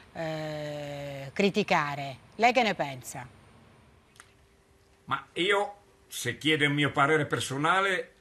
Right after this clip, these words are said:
Speaker 2: delle lacrime dei ministri non è che mi fidi, non mi piacciono mo', bisogna trattenerle, poi magari andare a casa e mettersi a urlare, a piangere,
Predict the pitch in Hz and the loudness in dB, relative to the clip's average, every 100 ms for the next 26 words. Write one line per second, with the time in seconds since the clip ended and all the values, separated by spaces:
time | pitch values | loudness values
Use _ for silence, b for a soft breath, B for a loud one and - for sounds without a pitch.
0 | _ _ _ - 147 156 156 175 151 151 | _ _ _ -4 0 2 2 2 2 0
1 | 151 151 147 147 156 175 - 156 156 151 | 2 2 2 0 0 -2 -2 0 0 -2
2 | - _ _ _ _ _ - 127 139 156 | -10 _ _ _ _ _ -12 -6 -2 0
3 | - 143 135 - 135 123 120 117 104 110 | 0 -2 -4 -4 -4 -4 -6 -8 -10 -16
4 | 110 104 104 - - 123 - 120 - 120 | -18 -18 -20 -20 -20 -20 -20 -20 -20 -18
5 | - 131 143 160 170 170 - 190 - 156 | -18 -8 -2 -2 -2 -4 2 2 2 0
6 | 131 120 113 139 170 185 - 285 175 - | 0 -4 -4 -2 -2 0 -2 0 -2 2
7 | 247 233 226 180 170 185 175 165 175 170 | 2 4 4 4 0 0 0 2 2 2
8 | 175 175 190 185 165 180 151 151 - 131 | 2 4 4 4 4 4 2 0 -2 -4
9 | - 147 143 131 156 160 151 - 151 165 | 0 0 0 0 2 4 2 2 2 4
10 | 156 139 143 139 135 | 0 0 0 0 -2